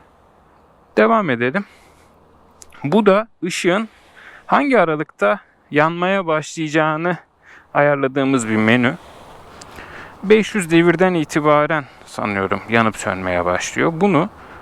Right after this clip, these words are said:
sıfır yapabiliyoruz. Yani direkt ayarladığımız dokuz bin devirde sadece bana uyarı göstersin ya da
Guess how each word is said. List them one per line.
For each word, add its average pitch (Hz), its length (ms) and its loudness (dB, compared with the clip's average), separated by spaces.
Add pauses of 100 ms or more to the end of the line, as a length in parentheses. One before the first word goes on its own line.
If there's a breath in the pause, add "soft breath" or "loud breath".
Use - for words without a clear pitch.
(160 loud breath)
sıfır 220 400 2
yapabiliyoruz. 156 680 2
Yani 135 300 2 (100)
direkt 185 280 0
ayarladığımız 147 680 -2
dokuz 175 360 0
bin 156 160 0
devirde 151 340 2
sadece 107 500 0
bana 107 220 2
uyarı 110 300 2
göstersin 107 600 -2
ya 220 240 0
da 131 140 0